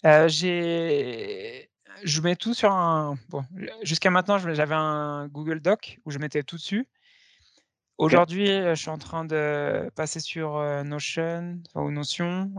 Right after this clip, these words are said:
Speaker 1: euh, comment on le prononce, mais en gros, euh, bon, euh, c'est un outil qui permet, en fait, euh, de structurer, euh, toute ta prise de notes.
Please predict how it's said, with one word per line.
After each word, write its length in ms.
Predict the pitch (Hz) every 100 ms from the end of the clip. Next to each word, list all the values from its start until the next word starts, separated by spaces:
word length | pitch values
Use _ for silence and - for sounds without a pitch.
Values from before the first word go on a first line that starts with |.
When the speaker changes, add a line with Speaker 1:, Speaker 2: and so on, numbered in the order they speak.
| 170
Speaker 1:
euh, 280 | 147 139
comment 360 | 135 139 135 131
on 40 |
le 40 | 131
prononce, 520 | - 143 151 156 - 160
mais 220 | 151 147
en 180 | 143 143
gros, 420 | 147 160 165 160
euh, 120 | 143
bon, 240 | 135 143 143 _ _ -
euh, 140 | -
c'est 140 | 214 151
un 120 | 156
outil 300 | 156 170 170
qui 160 | -
permet, 320 | 151 147 147 151
en 80 |
fait, 320 | 143 151 139 147
euh, 240 | 139 135 - _ _ _ _ _ _ _
de 100 | 151
structurer, 680 | 139 160 - 160 151 156 156
euh, 160 | 143
toute 160 | 135 -
ta 100 | 143
prise 240 | - 147
de 160 | 135 143
notes. 460 | 147 170 - -